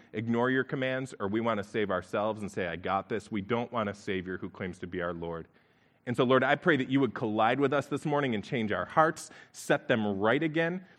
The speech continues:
that we might be walking in right relationship with you, not on the basis of the works that we've done, but on the basis of what your cross did, not ignoring your commands, but understanding that the one who bridges the gap between us and you is Jesus.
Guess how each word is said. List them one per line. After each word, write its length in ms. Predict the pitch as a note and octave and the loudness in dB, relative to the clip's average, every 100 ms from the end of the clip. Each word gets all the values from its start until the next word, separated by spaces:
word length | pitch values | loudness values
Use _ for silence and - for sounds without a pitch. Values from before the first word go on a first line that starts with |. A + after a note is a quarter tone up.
| _ | _
that 180 | B2+ A#2+ | 0 4
we 140 | C3+ | 4
might 220 | C#3+ C#3+ | 4 2
be 100 | B2+ | 2
walking 400 | A#2 B2 C3 C#3+ | 2 4 4 2
in 140 | A#2 A2 | 0 4
right 200 | A#2+ C3 | 4 4
relationship 640 | C3 B2+ B2 C3+ A2+ A#2+ | 2 0 0 -2 0 0
with 160 | B2+ A2 | 0 0
you, 160 | B2+ B2 | 2 4
not 260 | A#2 B2+ | 6 6
on 140 | C#3 B2+ | 4 0
the 60 | |
basis 420 | G2+ B2+ B2+ A#2 A2+ | 0 0 -2 -2 -4
of 100 | F#2+ | -2
the 100 | G2 | 0
works 300 | A2 B2+ - | 2 0 -2
that 140 | G#2+ | -2
we've 180 | G#2+ G2 | -2 0
done, 240 | A#2+ A#2+ | 2 2
but 160 | A2 G2+ | 2 0
on 100 | G2+ | -2
the 60 | |
basis 380 | F#2+ A#2+ A#2 A2 | -2 -2 -4 -8
of 100 | G2+ | -6
what 160 | G#2 G2 | -4 -4
your 100 | F2+ | -6
cross 440 | - D3 C#3+ - | 0 4 4 4
did, 240 | D#3+ C#3+ D3 - - | 2 2 0 -12 -2
not 280 | C3 D3 C3+ | 2 2 0
ignoring 600 | A#2+ A2+ A#2 B2+ C#3+ D3 | -2 2 2 2 2 2
your 160 | C#3 C#3 | 2 0
commands, 480 | D3+ C#3 C#3 C#3 - | -2 -2 -2 -2 -2
but 140 | A2 | 0
understanding 560 | B2 B2 - - A2+ G#2+ | 2 0 -2 -2 0 0
that 140 | G2+ | 0
the 80 | A2 | -2
one 300 | G#2+ A#2+ A#2+ | 0 0 0
who 120 | A#2 | -2
bridges 320 | G#2 A2 G#2 | -2 -2 -2
the 100 | G#2 | -6
gap 300 | F#2+ G#2 G2 | -4 -2 -2
between 320 | - - F#2+ | -6 -10 -6
us 160 | G2 - | -6 -6
and 140 | G2+ | -6
you 180 | G2 F#2 - - - | -4 -4 -8 -20 -10
is 140 | F2+ | -8
Jesus. 540 | F#2+ F#2 D#2+ - - | -4 -6 -6 -14 -20